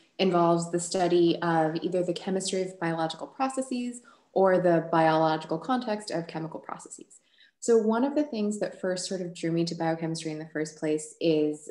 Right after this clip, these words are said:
um, the very intricate nature of everything. Obviously, there are very, very complex pathways that are going on, um, everything that makes our bodies work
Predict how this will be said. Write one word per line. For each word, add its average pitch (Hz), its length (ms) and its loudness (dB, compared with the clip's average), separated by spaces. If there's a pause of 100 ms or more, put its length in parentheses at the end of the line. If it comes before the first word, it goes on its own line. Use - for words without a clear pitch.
um, 147 400 -4
the 160 80 -2
very 170 240 0
intricate 165 420 -6
nature - 280 -8
of - 100 -8
everything. - 520 -12 (420)
Obviously, 185 600 2
there 170 200 0
are 165 100 -2
very, 160 220 2
very 156 240 -4
complex 160 580 -8
pathways 160 480 -4
that 160 80 -10
are 156 80 -4
going 151 300 -6
on, 147 380 -4
um, 131 360 -4
everything 156 320 0
that 151 120 -6
makes 147 280 -6
our 143 100 -2
bodies 151 440 0
work 147 240 -4